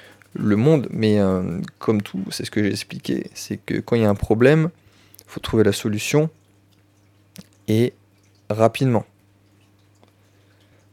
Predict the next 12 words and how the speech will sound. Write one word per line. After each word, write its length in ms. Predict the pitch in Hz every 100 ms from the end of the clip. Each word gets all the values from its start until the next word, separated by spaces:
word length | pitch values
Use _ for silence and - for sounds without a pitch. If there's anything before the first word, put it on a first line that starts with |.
| _
On 60 |
n'est 100 | 107
pas 140 | 107 123
obligé 500 | 113 131 131 135 139
non 200 | 123 113
plus 300 | - 135 131
de, 260 | 113 98 98 _ - _ _ _ _
de, 400 | - 113 101 - -
que 100 | -
le 120 | 104
Bitcoin, 540 | 104 110 - 120 117
euh, 260 | 101 95 92